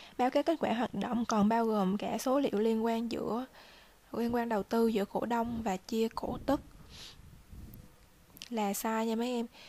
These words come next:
Báo cáo kết quả hoạt động là chỉ liên quan đến doanh thu và chi phí thôi. Khi nào mà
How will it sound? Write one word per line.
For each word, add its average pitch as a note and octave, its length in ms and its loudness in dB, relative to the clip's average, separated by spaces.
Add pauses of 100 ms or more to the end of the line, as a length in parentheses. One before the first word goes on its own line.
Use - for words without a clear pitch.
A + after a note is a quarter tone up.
(360)
Báo B3+ 120 2
cáo C#4+ 120 0
kết D#4 180 2
quả - 140 0
hoạt A#3+ 180 -2
động G3+ 260 -2
là G#3 120 2
chỉ - 180 -4
liên A#3+ 200 2
quan A3+ 120 2
đến B3+ 200 -2
doanh A#3 200 0
thu A#3 120 2
và A3 160 2
chi A3+ 220 -2
phí A#3+ 260 2
thôi. A#3+ 300 0
Khi A#3 180 2
nào A3+ 140 0
mà G3 180 0